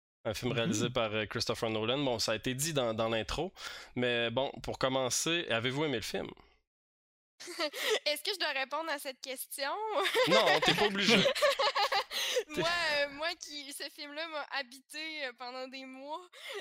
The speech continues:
Speaker 3: euh, à la première fois que je l'ai écouté et, et les maintes autres réécoutes. Donc, euh, c'est pour ça que je l'ai choisi. <laughs> Donc, euh, je vous laisse continuer sur si vous l'avez aimé. <laughs>
Speaker 1: Super.
Speaker 2: Ok, toi, tu l'as aimé.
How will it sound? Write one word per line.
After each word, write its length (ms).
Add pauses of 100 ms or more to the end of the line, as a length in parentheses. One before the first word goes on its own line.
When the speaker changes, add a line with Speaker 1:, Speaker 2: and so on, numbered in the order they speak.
(120)
Speaker 3:
euh, 240
à 40
la 100
première 400
fois 160
que 60
je 100
l'ai 140
écouté 320
et, 600
et 40
les 220
maintes 420
autres 260
réécoutes. 680
Donc, 300
euh, 140
c'est 120
pour 100
ça 160
que 200 (180)
je 240
l'ai 120
choisi. 800
<laughs> 220
Donc, 120 (240)
euh, 260 (440)
je 120
vous 80
laisse 260
continuer 520
sur 160
si 160
vous 80
l'avez 320
aimé. 200 (260)
<laughs> 220
Speaker 1:
Super. 440 (300)
Speaker 2:
Ok, 140 (180)
toi, 80
tu 140
l'as 120
aimé. 300